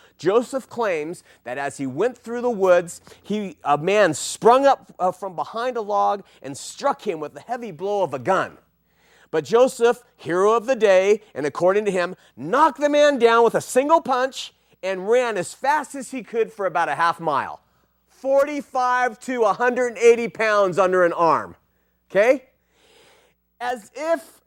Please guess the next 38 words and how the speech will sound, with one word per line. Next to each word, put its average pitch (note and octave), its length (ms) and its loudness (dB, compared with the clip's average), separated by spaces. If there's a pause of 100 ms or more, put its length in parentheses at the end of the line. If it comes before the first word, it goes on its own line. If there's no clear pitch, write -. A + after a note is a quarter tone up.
(100)
he A#3+ 140 -4
could B3+ 220 -8
do A#3+ 200 4
it, A3 140 2 (300)
but G#3+ 120 0
Joseph B3+ 460 0
doesn't C4+ 320 2
stop D#4+ 460 -8
there. G#3 100 -4
You F#3 140 -8
see, A3 220 -10
he, A3+ 280 -12
he G#3 160 -14
gets C4+ 420 -10
you A3+ 140 -8
with G#3 160 -2
the G#3 100 -6
fantastic. A3 840 -2 (520)
He A#3+ 140 -2
says, B3 340 4 (400)
uh, G3 120 -6 (180)
he, A3+ 180 -16 (140)
while G#3 260 0
he A3+ 140 0
finishes D4+ 760 -2
outrunning A#3+ 560 2
the G#3 60 0
first A#3 340 -2
attacker G#3+ 560 -6
for E3+ 200 -2
a D#3 40 2
half G3 320 -4
mile F#3 520 0
while F3+ 220 4
carrying A#3+ 300 0
the G#3+ 80 -6
golden F3+ 240 0
plates, E3+ 320 -16